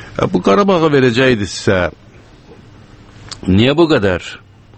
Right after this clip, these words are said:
adamların qırğınına səbəb oldunuz? Elə əvvəldən verəydiniz də." Bu söz, bu sözdən sonra mən o tədbirlərə getmək istəmirdim, utanırdım mən. Və mən, ə, Allahdan ömür arzulayıram ki,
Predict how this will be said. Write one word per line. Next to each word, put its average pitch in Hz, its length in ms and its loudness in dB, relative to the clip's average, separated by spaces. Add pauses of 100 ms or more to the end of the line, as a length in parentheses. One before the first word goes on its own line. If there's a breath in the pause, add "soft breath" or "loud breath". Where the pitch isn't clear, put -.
adamların 87 640 0
qırğınına 85 500 0
səbəb 78 380 -2
oldunuz? 76 340 -2
Elə 98 240 2
əvvəldən 98 480 0
verəydiniz 80 480 -2
də." 80 180 -4
Bu 135 140 -4
söz, 135 320 0 (220)
bu - 40 0
sözdən 135 420 -2
sonra 123 200 0
mən 117 240 2
o 107 60 -2
tədbirlərə 101 580 0
getmək 92 400 -2
istəmirdim, 78 480 -2
utanırdım 85 640 -2
mən. 65 120 -8 (1200 loud breath)
Və 104 60 2
mən, 120 320 0 (760 loud breath)
ə, - 880 -4 (180)
Allahdan 113 760 0
ömür 104 260 2
arzulayıram 90 680 0
ki, 101 280 -2